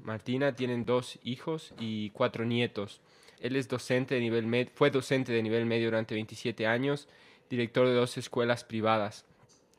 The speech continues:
En la actualidad es coordinador del sistema educativo asignado a la región Buenos Aires.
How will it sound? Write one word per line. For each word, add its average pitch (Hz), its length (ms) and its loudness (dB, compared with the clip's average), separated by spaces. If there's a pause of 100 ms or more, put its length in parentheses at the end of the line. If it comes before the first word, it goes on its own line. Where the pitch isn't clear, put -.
En 127 140 0
la 117 60 6
actualidad 120 520 4
es 143 180 0
coordinador 120 540 2
del 127 140 0
sistema 120 340 -4
educativo 120 560 0
asignado 113 540 0
a 113 40 4
la 101 220 0
región 113 400 -4
Buenos 107 340 -4
Aires. 110 640 -2